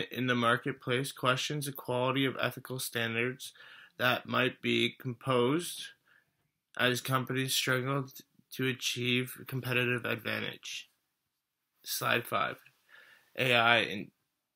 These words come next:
uh, Turing test. Before A I is released to the public, it has been going through the Turing test.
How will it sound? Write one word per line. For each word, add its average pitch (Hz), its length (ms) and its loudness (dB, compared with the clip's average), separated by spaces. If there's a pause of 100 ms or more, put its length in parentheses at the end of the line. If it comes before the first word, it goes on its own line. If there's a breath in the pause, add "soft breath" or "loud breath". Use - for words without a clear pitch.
(220)
uh, 69 180 0 (260)
Turing 113 580 -4
test. - 540 -6 (560 loud breath)
Before 151 340 4
A 160 220 10
I 123 220 12 (260)
is 120 180 -2
released 117 580 -2 (120)
to 135 100 -12
the 131 80 -2
public, 123 540 -2
it - 220 -6
has 127 220 -2
been 127 220 -6
going 127 380 0
through 123 400 -2 (580)
the - 120 -8 (100)
Turing 120 500 0
test. - 440 -6